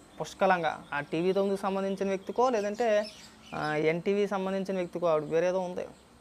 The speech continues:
ఆవిడ ఏకంగా దేనికో కానీ చైర్మన్ చేసేశారు. మ్, ఎన్టీవీకి సంబంధించిన ఒక లేడీ యాంకర్ అనుకుంటా, ఆవిడ పేరు ఏదో ఉంది, ఆ పేరు కూడా సరిగ్గా గుర్తురాట్లా, రెహానానో ఏదో ఉంది.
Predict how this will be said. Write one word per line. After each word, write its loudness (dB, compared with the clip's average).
ఆవిడ -2
ఏకంగా 0
దేనికో 2
కానీ -2
చైర్మన్ 0
చేసేశారు. -2
మ్, -6
ఎన్టీవీకి 2
సంబంధించిన -4
ఒక -2
లేడీ 2
యాంకర్ 0
అనుకుంటా, -6
ఆవిడ -2
పేరు 2
ఏదో 0
ఉంది, -6
ఆ -16
పేరు -2
కూడా 0
సరిగ్గా -6
గుర్తురాట్లా, -4
రెహానానో -2
ఏదో 0
ఉంది. -6